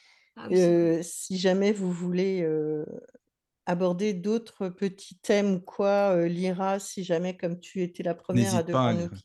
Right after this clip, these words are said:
Speaker 2: quitter,
Speaker 3: Mm.
Speaker 2: ouais. Euh, si, euh, que, tu veux, je veux, c'est pas que ça m'intéresse pas, hein, ce que vous racontez, c'est que comme le
Speaker 1: <laughs>
Speaker 2: temps est compté,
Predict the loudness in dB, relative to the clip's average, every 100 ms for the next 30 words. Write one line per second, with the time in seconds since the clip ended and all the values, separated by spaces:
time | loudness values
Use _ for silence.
0 | _ -4 -2 0 -2 -2 -10 _ -20 -20
1 | -20 _ _ -2 -2 -2 -8 -4 -2 2
2 | 4 4 2 0 -2 0 -4 -8 -6 -2
3 | 0 2 2 2 -2 -2 -2 -2 0 0
4 | 0 -2 -4 -4 -4 -6 -4 -4 -4 -4
5 | -6 -4 -6 -4 -4 -4 -4 -6 -8 -2
6 | 0 0 0 0 -2 -2 -2 -4 -4 -6
7 | -8